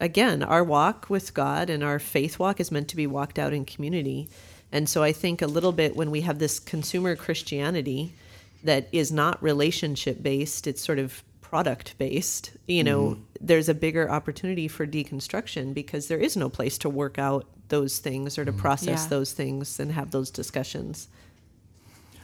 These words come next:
Speaker 2: I feel like, though, in those instances, I've,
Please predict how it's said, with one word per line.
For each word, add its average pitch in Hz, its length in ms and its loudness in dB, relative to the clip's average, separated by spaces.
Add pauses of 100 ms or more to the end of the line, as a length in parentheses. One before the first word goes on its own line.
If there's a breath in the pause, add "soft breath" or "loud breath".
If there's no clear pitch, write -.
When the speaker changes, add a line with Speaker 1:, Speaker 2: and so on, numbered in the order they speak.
(140 soft breath)
Speaker 2:
I 127 40 0
feel 190 220 4
like, 139 220 4
though, 123 580 6 (1200 soft breath)
in 127 140 6
those 123 280 6
instances, 117 680 4
I've, 101 180 0